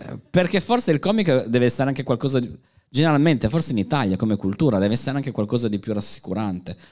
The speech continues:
qualcosa che riguardi cento per cento l'intrattenimento, e non toglie che possa essere cento per cento intrattenimento un comico, ma un comico può anche essere uno che dice: "No,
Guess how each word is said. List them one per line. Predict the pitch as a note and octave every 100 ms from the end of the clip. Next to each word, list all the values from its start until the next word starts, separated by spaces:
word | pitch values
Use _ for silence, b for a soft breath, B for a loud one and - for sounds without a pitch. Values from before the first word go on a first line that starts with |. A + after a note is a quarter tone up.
| _
qualcosa | A#2 C3+ C#3+ D3+
che | B2 A2+ A2+ G#2 B B
riguardi | A2 A#2 C3+ C#3+ B2+ B2+ A#2+ -
cento | E3 E3+ E3
per | C3+ A#2+
cento | - D3+ D#3+ C3+
l'intrattenimento, | A#2 G#2 G#2 - G#2+ A2 C3+ G#2 F#2 F#2 F#2+ C3
e | D3 F3
non | E3 A#2+
toglie | A3+ G#3 A#2+
che | G2
possa | G2+ -
essere | G2 - F#2+ F#2 b b
cento | - A2+ G2+ G#2+
per | G#2
cento | - G#2 A2+
intrattenimento | G2+ G2 - G#2 G2+ F#2+ F2
un | F#2+
comico, | F#2 F2+ G2 D3+
ma | F3+
un | F#3
comico | A#3+ A#2 G2
può | G#2+
anche | G#2+ A#2 A#2 G#2
essere | G#2+ - B2+
uno | G2+ A#2
che | A2+ F#2
dice: | -
"No, | B2 F#2+